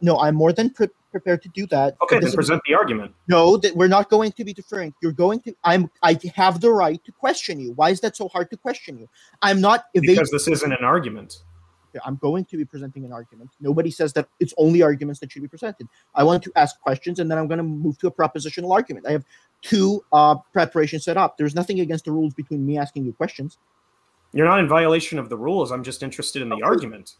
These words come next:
Speaker 1: Okay, I will give an argument. Now, can I first qu-
Speaker 2: Can you
Speaker 1: uh,
Speaker 2: give the argument now?
Speaker 1: No, I want to start by questioning first.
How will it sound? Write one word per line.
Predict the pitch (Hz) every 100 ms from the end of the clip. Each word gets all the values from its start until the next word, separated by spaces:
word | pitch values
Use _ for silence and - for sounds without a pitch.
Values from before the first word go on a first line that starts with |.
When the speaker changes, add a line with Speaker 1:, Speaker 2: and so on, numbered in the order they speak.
| -
Speaker 1:
Okay, | 147 156
I | 151
will | 156 202
give | 214
an | 170
argument. | 143 135 139 131 175 -
Now, | 143 160 165
can | - 151
I | 151
first | - 151 -
qu- | - _
Speaker 2:
Can | 135
you | 123
Speaker 1:
uh, | 117
Speaker 2:
give | 120
the | 120
argument | 117 120 117
now? | 104 110 160 - _ _ _ _ _ _
Speaker 1:
No, | 143 120
I | 127
want | 139 -
to | _ _ _
start | - 131 117 123
by | 127
questioning | 127 143 - 110 _
first. | -